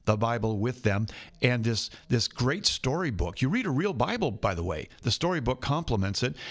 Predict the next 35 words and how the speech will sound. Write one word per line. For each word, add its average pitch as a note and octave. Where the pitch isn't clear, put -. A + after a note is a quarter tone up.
and B2
the A2
storybook B2
shows B2+
you B2
where A2+
everything B2
that's C3+
Catholic, B2+
the A2+
mysteries B2
of C3
the B2+
Rosary, A#2+
the A#2
Mass, A#2
the A#2
Creed, A#2+
the A#2+
sacraments, A#2
where C3+
does C#3+
it C3
all C3+
come D3
from B2
in A2+
the A2
story? C3+
That's A2+
what A#2+
this G#2
storybook G#2+
is F2+
about. G2